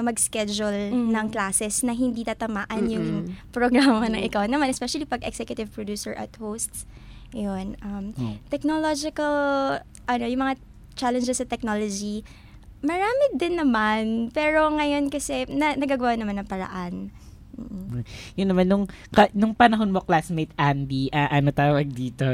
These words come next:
Speaker 4: Sorry, naiya ako. Ano yung mga trials tsaka
Speaker 1: <laughs>
Speaker 4: ano, mga napagtagumpayan ng Ikaw Naman, yung mga na-achieve?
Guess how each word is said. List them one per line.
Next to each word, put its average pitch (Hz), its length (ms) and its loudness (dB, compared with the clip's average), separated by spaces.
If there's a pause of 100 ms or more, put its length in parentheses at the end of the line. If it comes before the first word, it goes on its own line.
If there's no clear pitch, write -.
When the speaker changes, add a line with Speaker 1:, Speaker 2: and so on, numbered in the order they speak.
(160)
Speaker 4:
Sorry, 135 360 10
naiya 143 320 8
ako. - 80 -6
Ano 196 160 4
yung 214 160 4
mga 208 200 8
trials 165 400 12
tsaka 160 260 6
Speaker 1:
<laughs> 147 100 6
Speaker 4:
ano, 135 240 4 (340)
mga 180 480 10
napagtagumpayan 160 840 0
ng - 40 -8
Ikaw 139 300 -4
Naman, 123 260 -4
yung 135 140 4
mga 139 160 6
na-achieve? 151 640 0